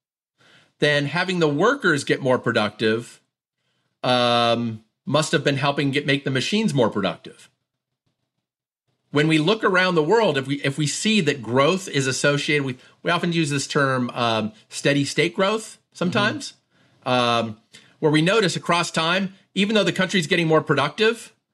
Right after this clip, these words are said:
Speaker 1: um, the capital share is staying the same, the split in the pie between workers and machines are staying about the same.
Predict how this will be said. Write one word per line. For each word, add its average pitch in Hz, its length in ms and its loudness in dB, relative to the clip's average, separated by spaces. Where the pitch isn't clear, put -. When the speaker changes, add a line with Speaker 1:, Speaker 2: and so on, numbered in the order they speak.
Speaker 1:
um, 127 640 0
the 127 100 0
capital 156 460 0
share 165 280 2
is 151 100 0
staying 156 260 0
the 143 80 0
same, 175 460 0
the 127 80 0
split 160 480 0
in 139 120 -4
the 131 80 -2
pie 143 320 -2
between 139 360 -4
workers 127 340 0
and 123 60 -2
machines 131 380 -2
are 120 60 -6
staying 123 280 -2
about 117 220 -2
the 113 60 -8
same. 143 440 -4